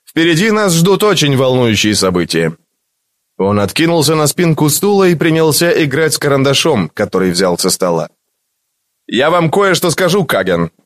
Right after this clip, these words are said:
Вам известно, что вот уже три десятилетия мы находимся в состоянии войны с империей Хранган. До нынешнего момента прямые столкновения между нами случались нечасто. Знаете почему?» «Естественно»,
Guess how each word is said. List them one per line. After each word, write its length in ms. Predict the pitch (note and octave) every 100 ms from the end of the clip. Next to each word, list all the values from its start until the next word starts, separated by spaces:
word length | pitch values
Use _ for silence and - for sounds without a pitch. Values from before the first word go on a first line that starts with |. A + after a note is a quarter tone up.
| _ _ -
Вам 300 | - F3+ F3+
известно, 640 | F3 E3 A3 A3 - C3+
что 180 | A2 C#3
вот 160 | D3 D#3
уже 160 | C#3+
три 200 | - E3
десятилетия 680 | D3 C#3 C3+ D#3 F#3 E3+ F#3
мы 100 | E3
находимся 560 | D#3+ C3 E3+ D#3 C3+ D3+
в 60 |
состоянии 640 | C#3+ D3 D#3 E3 D#3+ D#3 D3+
войны 420 | C3 C3 C3+ E3+
с 120 | D#3+
империей 500 | D3 A2 D3+ D3 D3
Хранган. 720 | B2 C#3+ D#3+ G#2+ F#2+ E2 D#2+ - _ _ _ _ _ -
До 160 | E3+
нынешнего 440 | G#3 G3 D3 E3+ D#3+
момента 480 | D#3+ F3+ D#3+ C#3
прямые 400 | A#2 B2 B2+ C3
столкновения 760 | A#2 C#3 B2 A#2 C3+ D#3 D3+ D3
между 280 | C#3 A2+ C#3
нами 240 | D3+ D3+
случались 640 | C3+ C#3+ B2 D#3 C#3+ -
нечасто. 640 | C3+ C3 D#3 A#2+ - C#2+ - _ _ _
Знаете 460 | G2+ G#2 F#3 A3+ G#3+
почему?» 440 | A#2 G2+ D#2 - _ _ _ _ _ _ _ _ _ _
«Естественно», 800 | G#2+ C#3 C3+ E3+ C#3 - E2+